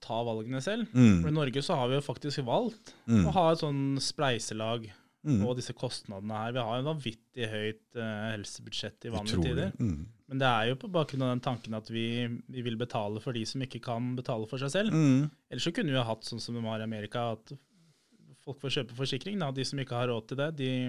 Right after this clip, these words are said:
Speaker 1: de får bare klare seg selv.
Speaker 2: Mm.
Speaker 1: Men det ha, den løsningen har vi jo ikke valgt i Norge.
Speaker 2: Mm.
Speaker 1: Så jeg, jeg skjønner ikke hvorfor vi skal heller drive og rokke ved,
Speaker 2: Mm.
Speaker 1: ved dette her, ikke sant?
Speaker 2: Mm.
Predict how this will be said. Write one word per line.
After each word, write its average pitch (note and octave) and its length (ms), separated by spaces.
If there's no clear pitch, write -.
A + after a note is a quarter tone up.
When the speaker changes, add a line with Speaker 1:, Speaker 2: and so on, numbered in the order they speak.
Speaker 1:
de B2 60
får C3+ 160
bare B2 80
klare B2 240
seg C3 100
selv. G#3+ 300
Speaker 2:
Mm. F#2+ 360
Speaker 1:
Men C#3+ 80
det E3+ 120
ha, D3 140
den C#3+ 260
løsningen C#3 380
har B2+ 160
vi B2 60
jo A#2 40
ikke D3 160
valgt A2+ 280
i - 20
Norge. E3 420
Speaker 2:
Mm. F2 340
Speaker 1:
Så E3+ 140
jeg, D#3+ 240
jeg D#3+ 160
skjønner B2 320
ikke C#3+ 160
hvorfor B2 240
vi A#2+ 80
skal C3+ 480
heller A#2+ 320
drive B2 240
og B2+ 80
rokke - 400
ved, B2 200
Speaker 2:
Mm. F2+ 260
Speaker 1:
ved C2+ 100
dette C3+ 200
her, F3+ 300
ikke - 80
sant? F3 320
Speaker 2:
Mm. D#2 320